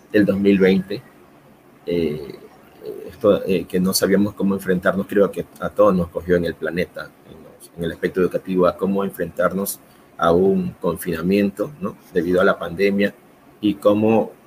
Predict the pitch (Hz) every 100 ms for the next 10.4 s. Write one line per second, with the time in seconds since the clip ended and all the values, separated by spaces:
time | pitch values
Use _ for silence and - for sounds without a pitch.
0 | - 87 101 104 113 95 - 87 101 90
1 | 85 - 85 85 90 - - 87 85 92
2 | 90 87 - _ _ _ - - - -
3 | _ 87 90 92 101 117 - 107 120 90
4 | - - - - 104 104 104 92 90 95
5 | 113 104 101 101 104 104 101 - 92 98
6 | 92 92 95 107 110 101 117 85 82 -
7 | - _ _ 90 92 110 104 _ _ _
8 | - 110 98 - 107 101 104 110 104 104
9 | 110 101 117 95 - 90 98 92 - 87
10 | 87 92 92 87